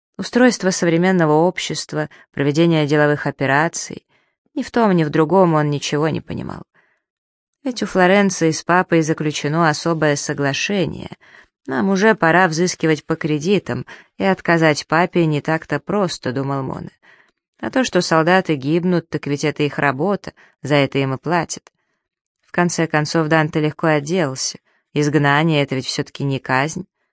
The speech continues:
Да что он вообще о себе возомнил? Взялся писать эту свою комедию, где, где моя милая, моя обожаемая жена,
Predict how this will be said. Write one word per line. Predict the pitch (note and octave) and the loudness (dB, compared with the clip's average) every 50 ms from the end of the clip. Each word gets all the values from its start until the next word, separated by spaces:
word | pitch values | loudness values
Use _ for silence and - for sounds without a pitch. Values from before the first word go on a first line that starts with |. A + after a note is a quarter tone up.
| _ _ _ _ - | _ _ _ _ -8
Да | G#3 G#3+ | -6 -6
что | - - - D4 | -4 0 0 2
он | C4+ A#3+ | 2 2
вообще | A#3 A3+ A3 - - - B3 A3 | 2 2 0 0 -2 0 0 0
о | F#3+ | 0
себе | - - D3 C#3+ D3 C#3 | 0 -2 0 0 2 2
возомнил? | C3+ C#3+ C3 D3+ C#3+ C#3+ C#3 C3+ B2+ - - - _ _ _ _ _ _ _ _ | 2 0 0 0 0 0 -2 -4 -6 -6 -8 -12 _ _ _ _ _ _ _ _
Взялся | - D3 F3+ F3+ E3+ - - | -2 2 4 4 4 2 -2
писать | D#3 - - - - F3+ E3+ D#3 D3+ | -4 -4 -6 -2 0 2 2 2 0
эту | C#3+ - | -2 -6
свою | C#3 - - D#3 D3 | -6 -4 -2 -2 -2
комедию, | C#3 - - D#3 D3+ D3+ E3 F#3 F#3 D#3+ C#3 C#3 C3+ C3 | 0 0 0 0 2 2 2 2 2 2 2 0 0 0
где, | C3+ B2+ C#3+ D#3 D#3 D3 - - - - _ _ _ _ _ _ _ _ _ _ _ - | -2 0 0 2 2 0 -2 -6 -14 -20 _ _ _ _ _ _ _ _ _ _ _ -6
где | G3 F#3+ G3 | -2 0 2
моя | F3 E3+ D#3+ D3+ D3 | 4 4 4 4 4
милая, | C#3+ D3+ F3 F#3 F3 E3 D#3 D3+ D3 | 4 4 4 6 6 6 6 6 4
моя | D3 C#3+ C#3+ C#3 C#3+ | 4 4 2 2 2
обожаемая | C3 C#3+ C#3+ C3+ D#3+ E3+ E3 D3+ C#3+ C#3 C3 | 2 2 2 2 2 2 2 2 2 0 0
жена, | B2 B2 C3 B2 B2+ C3 D3 E3 E3 | -2 -2 -2 -2 0 0 0 0 -2